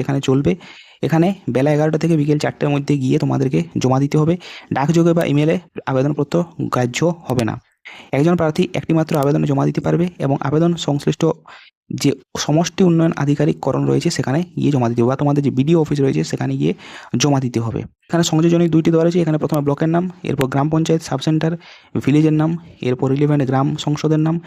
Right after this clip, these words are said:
কতগুলো ভ্যাকেন্সি পরপর দেওয়া রয়েছে, কোন কাস্ট এখানে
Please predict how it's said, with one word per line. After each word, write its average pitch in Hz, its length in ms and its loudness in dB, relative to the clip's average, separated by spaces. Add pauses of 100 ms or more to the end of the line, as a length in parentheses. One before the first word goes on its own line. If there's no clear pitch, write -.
(340)
কতগুলো 143 380 2
ভ্যাকেন্সি 156 440 0
পরপর 139 320 0
দেওয়া 127 140 2
রয়েছে, 120 260 -2 (300)
কোন 143 140 0 (400)
কাস্ট 147 220 -2 (440)
এখানে 135 160 0